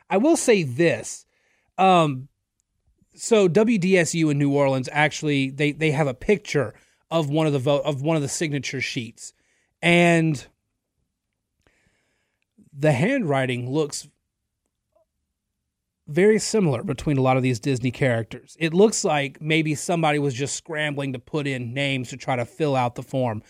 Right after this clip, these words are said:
So it could be that, too. Like, the organizers were just in a rush to get the numbers they needed. So they just started jotting down Disney character names and hoping that nobody would notice. I mean, that could very well have been the case, too.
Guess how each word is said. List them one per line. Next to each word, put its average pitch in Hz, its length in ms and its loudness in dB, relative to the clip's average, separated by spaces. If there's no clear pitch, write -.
So - 140 0
it 190 100 0
could 311 140 4
be 226 120 2
that, 156 280 2
too. 160 200 0
Like, 139 200 -2
the 160 100 -8
organizers 147 840 0
were 143 140 -2
just 135 280 -4
in 151 120 -8
a 139 80 -4
rush 139 380 -2
to 139 100 -12
get 139 240 -4
the 147 80 -6
numbers 131 380 -4
they 123 120 -2
needed. 143 440 0
So 294 120 -6
they 302 140 0
just 240 180 0
started 226 320 2
jotting 180 440 2
down 175 400 0
Disney 180 360 2
character 147 380 -2
names 156 320 -2
and 160 80 -8
hoping 175 240 0
that 143 80 -8
nobody 156 360 -2
would 156 180 -4
notice. 190 360 -2
I 147 60 -8
mean, 143 260 -2
that 196 260 2
could 185 160 0
very 190 200 2
well 185 180 2
have 180 100 0
been 185 140 0
the 185 80 -2
case, 185 340 -2
too. 214 300 -4